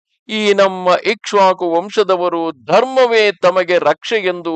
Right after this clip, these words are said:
ನಂಬಿರತಕ್ಕವರಲ್ಲವೇ? ಕುಲಕ್ರಮಾಗತವಾದ ಆಚಾರ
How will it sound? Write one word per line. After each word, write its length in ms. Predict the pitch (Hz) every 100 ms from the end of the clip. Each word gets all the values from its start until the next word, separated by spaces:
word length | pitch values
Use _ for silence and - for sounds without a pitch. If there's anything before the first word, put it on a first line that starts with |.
| 156
ನಂಬಿರತಕ್ಕವರಲ್ಲವೇ? 1300 | 143 151 214 180 170 170 - 160 160 160 160 156 147 143 _ _ _ _ _ -
ಕುಲಕ್ರಮಾಗತವಾದ 1300 | 262 262 - - 254 247 247 240 233 220 226 226 226 220 185
ಆಚಾರ 480 | 233 247 233 226